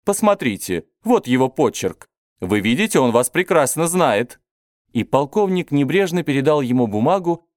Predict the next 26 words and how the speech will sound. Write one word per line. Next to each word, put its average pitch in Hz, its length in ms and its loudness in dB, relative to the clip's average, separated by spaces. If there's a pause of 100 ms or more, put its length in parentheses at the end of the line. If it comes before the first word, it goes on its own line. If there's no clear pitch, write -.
в 110 100 -6
заголовке 180 560 0
которой 180 320 0
стояло 139 640 0 (160)
«Протокол», 147 800 -2 (440)
а 107 140 2
внизу 160 420 0
была 151 260 0
подпись 180 540 -4 (140)
«Джованни 160 640 0
Болла». 95 640 -2 (680)
Наскоро 139 580 0
пробегая 156 500 0
её, 110 520 -2 (180)
Артур 190 360 0
наткнулся 196 580 -2
на 180 80 0
своё 170 340 0
имя. 104 500 -2 (300)
Он 104 180 -2
с - 80 -4
изумлением 151 720 0
поднял 104 480 -2
глаза. 82 520 -4 (680)
«Вы 82 260 -4
хотите, 143 580 -4